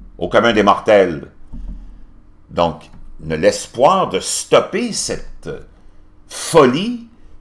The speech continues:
ben, ça va être au cœur de la campagne électorale. C'est vraiment très fascinant.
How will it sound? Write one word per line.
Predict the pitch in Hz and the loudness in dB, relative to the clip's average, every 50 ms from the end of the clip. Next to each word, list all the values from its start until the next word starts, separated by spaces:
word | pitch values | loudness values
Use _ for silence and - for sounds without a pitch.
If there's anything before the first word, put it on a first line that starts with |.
| _ _ _ | _ _ _
ben, | - 92 90 80 76 | -6 -4 -4 -4 -8
ça | - - 90 | -8 -8 -4
va | 80 92 | -2 -2
être | 90 - 92 | -2 -2 -2
au | 85 80 | -4 -4
cœur | 73 - 135 143 | -4 -6 -6 -4
de | 123 | -4
la | 95 | -6
campagne | - - 90 85 - 90 80 | -4 -4 -6 -4 -4 -4 -4
électorale. | 76 73 71 - 80 73 82 127 160 139 | -4 -6 -6 -6 -6 -6 -4 -6 -8 -8
C'est | - - - 73 | -12 -12 -12 -12
vraiment | - 95 95 101 127 139 143 - - - - - - _ _ | -10 -10 -10 -8 -10 -10 -12 -14 -20 -20 -20 -20 -20 _ _
très | - - 139 131 | -8 -6 -6 -4
fascinant. | - 107 87 - - - 76 76 69 | -4 -4 -4 -4 -6 -8 -8 -10 -12